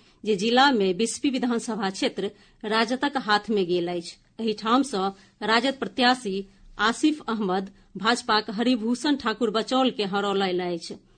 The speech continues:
ओतहि झंझारपुर सँ प्रदेशक निवर्तमान मंत्री आ भाजपाक प्रत्याशी नीतीश मिश्र जीत चुकल छथि। बेनीपट्टी सँ भाजपाक विनोद नारायण झा, खजौली सँ अरुण शंकर प्रसाद,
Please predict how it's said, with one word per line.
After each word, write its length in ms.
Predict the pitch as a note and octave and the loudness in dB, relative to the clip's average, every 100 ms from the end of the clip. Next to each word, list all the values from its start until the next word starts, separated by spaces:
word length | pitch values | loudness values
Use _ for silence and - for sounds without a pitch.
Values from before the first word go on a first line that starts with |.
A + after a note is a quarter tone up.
| _ - | _ -8
ओतहि 340 | A3 C4 G3 | -2 0 0
झंझारपुर 580 | F3+ A3 G#3+ A3+ A3+ C#4+ | -2 0 2 0 0 -4
सँ 280 | - F#3 F#3+ - _ _ - | -2 -4 -4 -6 _ _ -6
प्रदेशक 520 | A3+ G3 B3+ C4 D4+ | -2 2 2 2 0
निवर्तमान 600 | C4 B3 A#3+ B3+ B3 C4 | 2 2 2 2 4 4
मंत्री 400 | A3 B3 B3+ F#3+ G3 - - | 4 2 0 -2 -4 -10 -6
आ 140 | G3+ | -4
भाजपाक 540 | G3+ A3 A3+ B3 B3+ B3+ | -2 -4 0 0 0 -2
प्रत्याशी 600 | G#3 - A#3+ A#3+ A#3+ F#3+ | -6 -2 0 0 0 0
नीतीश 380 | G#3+ C4+ C4 | 0 -2 -2
मिश्र 380 | A#3 B3+ B3+ A3+ - _ - | 0 0 -2 -6 -10 _ -6
जीत 280 | A3+ C4 C4+ | -2 -2 -2
चुकल 320 | G3+ G3+ F#3 | -4 -2 -2
छथि। 460 | F3+ F3+ F3+ G3 F#3+ _ _ _ | -4 -6 -6 -8 -12 _ _ _
बेनीपट्टी 540 | G3+ A#3 A#3 A3+ - C#4+ | 2 2 2 -2 0 -2
सँ 280 | A3 F#3 G3 - _ | 0 -2 -2 -6 _
भाजपाक 540 | G3 A#3 A#3+ B3+ B3+ G#3+ | -2 -2 0 0 0 0
विनोद 360 | A3 A#3 C4+ | 0 2 2
नारायण 380 | A#3 G3+ G3+ G3+ | 2 2 4 2
झा, 200 | G3 A3+ F3+ G3+ _ _ - | 2 0 0 -4 _ _ -6
खजौली 400 | A3 A#3+ B3+ C#4 | 2 4 4 2
सँ 300 | C4 G3+ F#3+ | 0 -2 0
अरुण 280 | A#3 A#3+ B3+ | 2 4 4
शंकर 320 | A3+ G#3 G#3 | 2 -2 -2
प्रसाद, 520 | F#3 G3 B3+ G3 F3 | -4 -2 0 0 -2